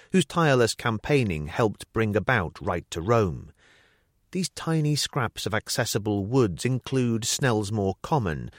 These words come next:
and Penn Wood, both of which were cut through by the Newbury bypass, and parts of Greenham Common, which had been closed off to the public for decades because of the airbase. So even these fragments of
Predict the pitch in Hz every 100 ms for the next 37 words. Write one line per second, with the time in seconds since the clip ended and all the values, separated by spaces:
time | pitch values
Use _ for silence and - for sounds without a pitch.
0 | - 151 - 180 127 90 76 52 - -
1 | - _ - 160 - 87 87 71 - 98
2 | - 98 - - 127 92 92 98 110 104
3 | 95 76 78 - 143 131 - 65 53 -
4 | - _ _ 196 - 131 101 - 135 -
5 | 165 127 87 69 - 101 73 50 - -
6 | - 147 151 135 131 127 - 123 120 113
7 | 101 - 120 - 131 98 87 - - 113
8 | 139 - 82 62 - 123 - 85 71 98
9 | 127 113 92 - - - - _ _ _
10 | _ _ _ - 175 196 220 202 147 160
11 | 156 - - 147 143 101 80 - 104